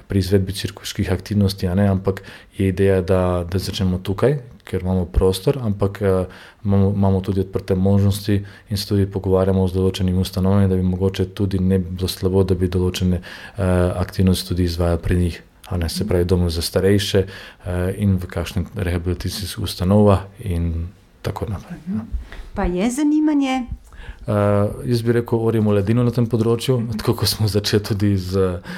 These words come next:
Speaker 1: tudi s tem cirkusom za otroke in mlade. Je tako, jaz bi rekel, iz mojih izkušenj je, je ful težko prepričati, eh, slovensko občinstvo za kakšno novo dejavnost, a ne, ampak enkrat, ko se to začne,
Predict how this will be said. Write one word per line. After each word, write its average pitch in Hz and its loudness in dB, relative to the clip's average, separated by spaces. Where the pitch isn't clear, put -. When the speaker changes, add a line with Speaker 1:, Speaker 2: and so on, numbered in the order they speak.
Speaker 1:
tudi 98 0
s 92 -4
tem 95 2
cirkusom 98 0
za 92 0
otroke 101 0
in 90 0
mlade. 113 2
Je 113 0
tako, 113 0
jaz 104 2
bi 104 2
rekel, 107 2
iz 104 -6
mojih 107 2
izkušenj 104 0
je, 101 4
je 98 2
ful 107 -4
težko 104 -2
prepričati, 101 -2
eh, 92 4
slovensko 98 0
občinstvo 101 0
za 95 -2
kakšno 98 -2
novo 95 2
dejavnost, 127 0
a 92 -2
ne, 104 4
ampak 104 0
enkrat, 107 0
ko - -4
se 101 -4
to 104 -2
začne, 98 2